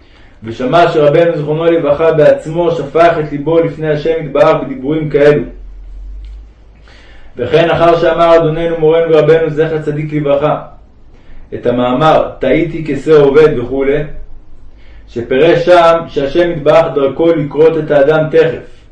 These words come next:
כשהוא רואה שהוא רואה, שהוא טועה מדרך השכל. יש שקוראו ברמיזה, ויש בקריאה ממש, ויש שבועט בו ומכהו.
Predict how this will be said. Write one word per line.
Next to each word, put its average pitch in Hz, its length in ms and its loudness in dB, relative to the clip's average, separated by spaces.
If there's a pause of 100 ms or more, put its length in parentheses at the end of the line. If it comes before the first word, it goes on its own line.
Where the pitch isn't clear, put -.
(340)
כשהוא 120 180 -4
רואה 156 240 2
שהוא 151 220 2
רואה, 160 120 4 (120)
שהוא 147 300 -8
טועה 160 280 4
מדרך 151 420 0
השכל. 147 440 -2 (1120)
יש 165 260 4
שקוראו 151 440 4
ברמיזה, 143 540 4 (280)
ויש 139 280 0
בקריאה 131 420 0
ממש, 151 560 -2 (560)
ויש 160 580 2
שבועט 139 520 2
בו 151 60 2
ומכהו. 151 560 2